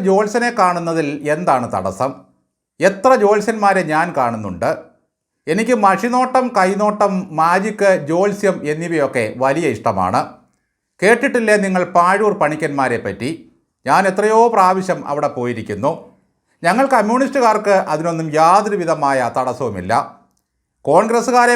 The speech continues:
പോലെ ഞങ്ങൾ പക്ഷേ കൂടോത്രം ചെയ്യാറില്ല. ഞങ്ങൾ നല്ല ക്രിസ്റ്റൽ ക്ലിയർ വൈരുദ്ധ്യാത്മിക ഭൗതികവാദ ആശയക്കാരാണ്. ഈ എ കെ ബാലൻ ഒരു കാര്യം പറഞ്ഞാൽ അതിനെല്ലാം നല്ല ക്ലാരിറ്റി ആയിരിക്കും. മാസപ്പടിയെപ്പറ്റി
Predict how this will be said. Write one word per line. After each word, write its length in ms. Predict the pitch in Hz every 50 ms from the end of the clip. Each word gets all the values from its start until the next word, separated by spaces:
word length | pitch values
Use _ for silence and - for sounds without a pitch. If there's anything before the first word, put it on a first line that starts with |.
| 233 233
പോലെ 160 | 233 233 226 214 208
ഞങ്ങൾ 220 | 196 190 202 220 226 214
പക്ഷേ 220 | 214 190 196 190 180 180 -
കൂടോത്രം 500 | 170 180 208 214 226 226 226 226 214 190 131
ചെയ്യാറില്ല. 440 | 135 123 117 110 104 98 87 90 98 123 - - - - _ _ _ _ _ _ _ _ _ _ - 127 139
ഞങ്ങൾ 280 | 147 170 202 220 233 233 220
നല്ല 160 | 214 208 208 202 202 -
ക്രിസ്റ്റൽ 420 | 185 202 202 208 - - 240 240 240 240 233
ക്ലിയർ 260 | 208 196 196 190 180 175 151 147
വൈരുദ്ധ്യാത്മിക 760 | 160 170 190 208 220 214 - 202 202 196 190 180 180 180 175 - -
ഭൗതികവാദ 680 | 151 156 160 170 180 190 180 165 147 143 139 135 135 123 120 110 117 120 135
ആശയക്കാരാണ്. 760 | 139 135 - 143 127 - - 107 95 87 82 85 85 98 135 - - - _ _ _ _ _ _ _ -
ഈ 100 | 180 214 220 202 208 226
എ 20 | 233 233 269
കെ 100 | 277 277 269
ബാലൻ 240 | 247 233 233 226 226 220
ഒരു 80 | 220 208 208 185
കാര്യം 340 | 180 185 190 196 220 220 208 185
പറഞ്ഞാൽ 360 | 175 170 170 170 165 165 156 151
അതിനെല്ലാം 560 | 156 165 165 151 156 160 160 165 151 143 127 120 - 143
നല്ല 320 | 147 160 170 180 170 156 -
ക്ലാരിറ്റി 440 | 151 143 139 143 151 147 - 127 113 101
ആയിരിക്കും. 380 | 98 101 101 101 98 127 139 156 - - _ _ _ _ _ _ _ _ _ _ _ -
മാസപ്പടിയെപ്പറ്റി 960 | 139 147 170 202 214 202 269 254 226 262 262 269 269 262 254 254 254 254